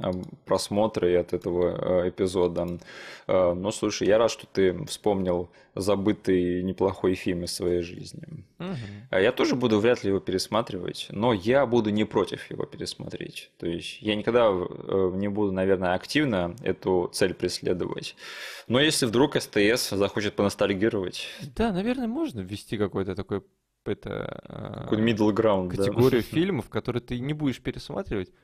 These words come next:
Speaker 2: но будешь не прочь его посмотреть по какому-то поводу.
Speaker 1: Вот, да. И против, э, "Заживо погребенного" я вообще ничего не буду иметь.
Speaker 2: Мгм.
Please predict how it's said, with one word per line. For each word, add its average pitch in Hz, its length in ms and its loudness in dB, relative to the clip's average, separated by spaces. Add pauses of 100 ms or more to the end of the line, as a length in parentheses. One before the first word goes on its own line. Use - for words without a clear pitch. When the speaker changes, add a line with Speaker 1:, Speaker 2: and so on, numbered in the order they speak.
(100)
Speaker 2:
но 120 80 -6
будешь 123 260 -4
не 123 60 -8
прочь - 260 -4
его 113 60 -6
посмотреть 117 460 -6
по - 100 -6
какому-то 110 500 -4
поводу. 90 520 -4 (220)
Speaker 1:
Вот, 95 560 -2
да. - 420 -8 (720)
И 117 240 4
против, 127 580 2
э, 104 260 6 (180)
"Заживо 107 420 2
погребенного" 98 560 0
я 92 300 2
вообще - 300 -2
ничего 95 280 0
не 90 100 -2
буду 87 320 -2
иметь. - 460 -8 (160)
Speaker 2:
Мгм. 104 400 -6